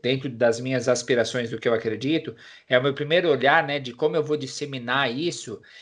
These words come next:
Eu acho que é sempre importante, já naquele momento, você conseguir diagnosticar qual é a benfeitoria que isso vai trazer, né?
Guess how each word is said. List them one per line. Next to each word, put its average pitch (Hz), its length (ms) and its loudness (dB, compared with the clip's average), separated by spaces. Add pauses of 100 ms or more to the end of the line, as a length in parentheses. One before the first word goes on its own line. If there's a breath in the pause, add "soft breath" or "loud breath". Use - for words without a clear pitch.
(140 loud breath)
Eu 135 80 4
acho 143 100 4
que - 80 0
é 151 40 0
sempre 202 320 -4
importante, 180 560 -4
já 185 180 6
naquele 185 420 2
momento, 185 420 -6
você 175 260 -2
conseguir 175 500 -6
diagnosticar 156 880 0 (400 loud breath)
qual 196 220 2
é 208 80 4
a 190 80 4
benfeitoria 190 760 -4
que 175 120 -10
isso 170 160 -12
vai 165 100 4
trazer, 151 380 -2
né? 131 220 -8